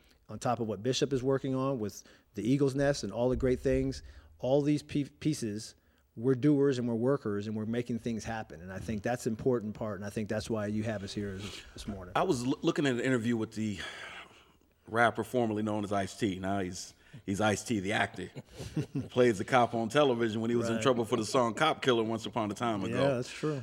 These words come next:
Speaker 2: He talked about when he was a pimp, back in the days of being Tracy Murray. And he would go through hustle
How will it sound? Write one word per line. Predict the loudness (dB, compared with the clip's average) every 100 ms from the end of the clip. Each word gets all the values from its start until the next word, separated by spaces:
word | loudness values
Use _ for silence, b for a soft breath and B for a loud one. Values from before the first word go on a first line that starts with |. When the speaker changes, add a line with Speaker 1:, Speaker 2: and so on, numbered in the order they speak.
| 0
Speaker 2:
He | 0
talked | 2 -4 -4 -4
about | -2 -2 -2
when | -2 -4
he | -2 -2 0
was | -2 -2 -2 -4 -8 -12 -16 _ _ _ -8
a | -2 0 0
pimp, | -2 -2 -4 -18 _ _ _ _ -10
back | -6 -2
in | 0
the |
days | 4 2 2
of |
being | 0 0
Tracy | 0 -2 0 0
Murray. | 2 0 -6 b b b b b b b
And | -4 0 0 0
he | 0 -2
would | -2
go | -2 -2
through | 0 -2
hustle | -2 -2 -2 -4